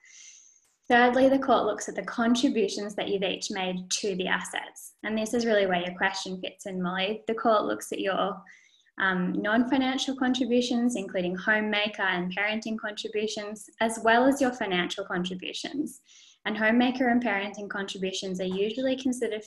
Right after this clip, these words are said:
fairly equally to financial contributions.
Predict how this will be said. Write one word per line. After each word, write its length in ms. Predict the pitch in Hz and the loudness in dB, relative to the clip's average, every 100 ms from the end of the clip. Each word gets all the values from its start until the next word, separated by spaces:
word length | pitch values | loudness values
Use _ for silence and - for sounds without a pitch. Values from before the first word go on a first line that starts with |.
| - | -4
fairly 300 | 190 190 180 | 0 2 0
equally 420 | 180 180 190 170 | -2 -4 -4 -4
to 140 | 180 202 | -6 -10
financial 500 | 180 180 - - 196 | -8 -6 -6 -8 -6
contributions. 920 | 185 185 180 - - - - - | -4 -4 -6 -10 -8 -8 -8 -12